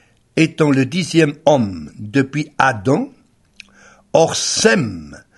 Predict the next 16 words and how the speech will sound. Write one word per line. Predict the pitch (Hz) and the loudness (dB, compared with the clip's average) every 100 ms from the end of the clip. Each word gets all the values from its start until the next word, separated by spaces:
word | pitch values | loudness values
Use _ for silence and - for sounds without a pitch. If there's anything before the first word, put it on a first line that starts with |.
| _ _ | _ _
son | - - 135 | -6 -2 -2
fils, | 131 - 180 - - - _ _ _ - _ _ - | 0 -2 -2 -4 -12 -16 _ _ _ -20 _ _ -6
qui | 151 135 - | -4 -6 -8
vivait | 120 113 180 147 127 143 139 127 - | -8 -2 -2 0 2 4 2 0 -2
en | 131 123 | 0 2
deux | 110 156 | 2 2
mille | 147 139 | 4 0
cinq | - 151 156 | 0 0 0
cents, | 139 - 143 107 - _ _ _ _ _ - | -2 -2 -2 -2 -6 _ _ _ _ _ -4
a | 143 | -4
pu | 139 151 127 | -2 -2 -2
rédiger | 123 170 123 151 127 - 240 165 - - _ - | 0 -2 -2 -6 -4 -2 -2 -2 -4 -10 _ -8
la | 123 135 | -4 -4
traduction | - - 135 147 131 - 151 135 - | -2 -2 0 -4 -8 -4 0 0 -2
orale | 131 113 131 123 123 | -4 -2 -2 -2 -4
issue | 165 156 - 185 190 | -6 -4 -6 -6 -6